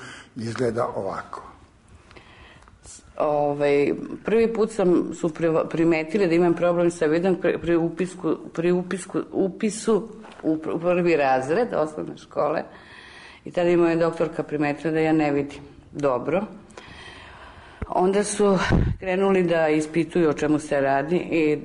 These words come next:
Speaker 2: došli su do zaključka da imam, a, urođenu kataraktu, da imam promene na dužici, da, da, ovaj, imam, a, strabizam i da imam, a, astigmatizam.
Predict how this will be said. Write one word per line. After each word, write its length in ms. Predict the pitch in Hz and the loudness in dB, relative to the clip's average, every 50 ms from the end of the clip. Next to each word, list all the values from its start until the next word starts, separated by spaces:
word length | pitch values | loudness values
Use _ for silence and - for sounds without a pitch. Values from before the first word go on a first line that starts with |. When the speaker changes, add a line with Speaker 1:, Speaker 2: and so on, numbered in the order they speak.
| - | -8
Speaker 2:
došli 420 | - 139 147 147 156 156 - 175 170 | -6 0 0 0 0 0 -2 -6 -6
su 160 | - - 151 | -6 -8 -8
do 140 | 143 143 139 | -8 -6 -4
zaključka 440 | 151 147 151 190 180 - - 165 | -4 -4 -2 -2 -4 -2 -2 -2
da 100 | 151 151 | 0 2
imam, 340 | 156 160 165 175 165 160 - | 2 2 4 2 2 2 2
a, 300 | - - 139 139 135 135 - | 2 2 2 2 2 0 0
urođenu 720 | - 151 156 160 180 185 170 170 170 156 156 147 139 135 - - - - - - - - | 2 2 2 4 2 2 2 2 2 2 2 2 2 -2 -6 -8 -16 -18 -20 -20 -12 -6
kataraktu, 920 | - 160 156 - 156 143 131 131 127 127 123 - - - - 214 202 - - | -6 -4 -4 -2 -2 0 0 0 0 -2 -2 -6 -8 -2 0 0 0 0 -2
da 100 | - 151 | -2 0
imam 240 | 160 170 170 165 160 | 2 4 4 2 2
promene 520 | 165 143 160 156 156 160 156 160 156 151 | 0 0 2 2 4 4 4 4 4 4
na 140 | 147 143 135 | 2 2 0
dužici, 760 | 127 131 143 143 143 139 143 160 170 170 - - - 214 202 180 - - - - - - - - - - - - | 0 0 0 0 0 0 0 -2 -4 -4 -4 -4 -2 -2 -2 -2 -4 -16 -20 -20 -20 -20 -20 -20 -20 -20 -18 -10
da, 160 | 143 151 151 - - - - - | -2 -2 -2 -2 -2 -6 -12 -8
da, 460 | - 160 156 147 143 143 139 135 131 | -4 -2 0 2 2 2 2 2 2
ovaj, 400 | 131 131 131 127 131 135 139 135 | 2 2 2 0 0 0 0 0
imam, 400 | 131 135 180 175 165 156 151 139 | 2 2 2 4 4 4 2 2
a, 300 | - - 139 139 135 135 | 2 0 0 0 0 -2
strabizam 1120 | 135 - - 143 143 143 139 139 143 147 147 147 151 170 202 214 226 220 214 - - - - - - - _ _ _ _ _ _ _ _ _ - - - - - - - | -2 -4 -4 -2 -2 -2 0 0 0 0 0 0 0 0 2 2 2 0 -2 -6 -14 -16 -20 -20 -20 -20 _ _ _ _ _ _ _ _ _ -20 -20 -20 -20 -20 -10 -4
i 120 | - 151 143 | -2 0 0
da 100 | 143 147 | 2 2
imam, 440 | 147 151 160 170 165 165 165 160 151 | 4 4 4 4 4 4 4 2 2
a, 180 | 147 147 - - - | 0 -2 -4 -4 -4
astigmatizam. 920 | - 143 147 - - 151 139 139 143 135 139 - 135 131 127 - - - | -4 -4 -4 -4 -4 -4 -2 -2 -2 -4 -4 -4 -6 -6 -6 -8 -14 -18